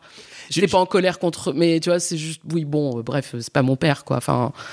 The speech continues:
Speaker 2: Ouais.
Speaker 1: par contre, physiquement, c'était intéressant de voir à quel point, euh, je lui ressemblais.
Speaker 2: Ah ouais ?
Speaker 1: Ah ouais.
Speaker 2: Dans tes traits et tout ?
Speaker 1: Ah, pareil, les mêmes.
Speaker 2: Euh, comment est-ce que, euh, la psychanalyse t'a aidé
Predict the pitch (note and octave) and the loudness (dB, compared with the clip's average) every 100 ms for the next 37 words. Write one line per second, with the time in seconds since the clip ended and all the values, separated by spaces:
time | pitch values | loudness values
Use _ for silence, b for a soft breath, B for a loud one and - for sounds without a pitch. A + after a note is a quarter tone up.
0 | B B B B B C3+ A2 - D3+ G3 | B B B B B 0 0 0 0 0
1 | F#3 F3+ D#3+ E3+ F#3 F3+ - C#3+ D#3 C#3+ | 0 2 0 0 2 2 2 2 2 0
2 | C#3 D#3 C3 b b _ C#3+ C3+ C#3+ C3+ | 0 -4 -8 b b _ 0 2 2 2
3 | C3+ C#3 C3 - D3 C3 B2 A#2+ C3 - | 2 0 0 0 2 2 0 0 -2 0
4 | C#3 C3 B2+ b b A#2 G#2 F#2 - C#3 | -2 -2 -6 b b 2 2 0 -2 0
5 | B2 A2+ A2+ B2 A2+ G2 - C3+ A#2+ G#2 | 0 -2 2 4 4 2 2 2 2 2
6 | A#2 B2+ - C#3+ C3 A#2+ - - C#3+ C#3 | 2 2 0 -2 -2 -4 -6 0 2 2
7 | C3+ B2+ _ _ _ _ _ _ B B | -2 -6 _ _ _ _ _ _ B B
8 | B B - A#2+ A2+ A2+ A2+ C#3+ - - | B B 0 2 4 4 2 -2 -8 0
9 | E3 D#3 E3 G#3+ D3 - - D3 D3+ F3+ | 2 4 2 2 2 0 -2 0 2 2
10 | F#3+ F3+ - _ B2 A2+ G#2+ G#2 G2+ G2 | 0 -4 -6 _ 2 4 4 4 4 2
11 | F#2 B1+ C2 G#2+ G#2+ - C#3 B2 A2+ A2 | 0 -2 0 0 0 -2 0 0 0 -2
12 | B2 E3 - - G#2 G2+ G2+ C3+ D#3+ | -2 -4 -6 -2 0 0 2 2 2